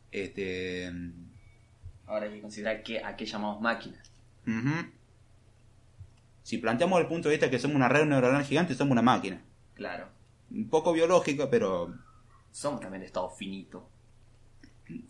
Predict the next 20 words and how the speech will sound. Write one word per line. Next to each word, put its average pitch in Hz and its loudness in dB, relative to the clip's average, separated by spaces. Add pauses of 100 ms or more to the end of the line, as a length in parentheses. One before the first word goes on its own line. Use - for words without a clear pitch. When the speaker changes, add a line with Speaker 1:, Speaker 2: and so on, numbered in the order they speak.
(180)
Speaker 1:
en 156 -2
especial, 185 2 (420)
no, 139 2
hay 180 -2
un 170 -6
estado 160 0
que 139 0
no 135 2
es 135 -6
finito. 107 -4 (960)
Somos 143 -2
una 127 0
máquina 117 -4
de 104 -10
Turing. - -12 (2000)
La, 113 -2
la 113 0
cinta 139 0
es 131 0
infinita. 117 -8